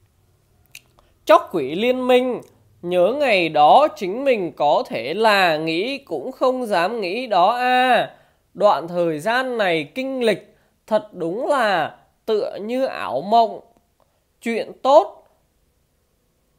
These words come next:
lần lượt từng món,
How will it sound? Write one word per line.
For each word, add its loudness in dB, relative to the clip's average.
lần 2
lượt -2
từng -4
món, 2